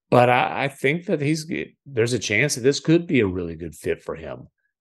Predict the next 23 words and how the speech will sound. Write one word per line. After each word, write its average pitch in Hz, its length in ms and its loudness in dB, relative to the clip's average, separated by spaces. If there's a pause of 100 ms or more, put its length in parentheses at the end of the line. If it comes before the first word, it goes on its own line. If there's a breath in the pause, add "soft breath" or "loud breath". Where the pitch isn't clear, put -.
You 107 80 0
know, 101 60 4
Miles 113 420 2
Turner 117 440 -2
is 123 240 0
a 127 160 -2
center 120 440 -4
who 117 400 -6
is 104 380 -8
capable 117 500 -2
of 127 60 -2
spacing 131 460 -2
the 127 60 -4
floor. 139 420 2
You 82 100 -4
know, 80 60 -4
I 87 80 -4
could 98 160 -8
see 110 240 -2
them 117 240 -6
being 110 260 -6
a 104 60 -8
fit - 420 -2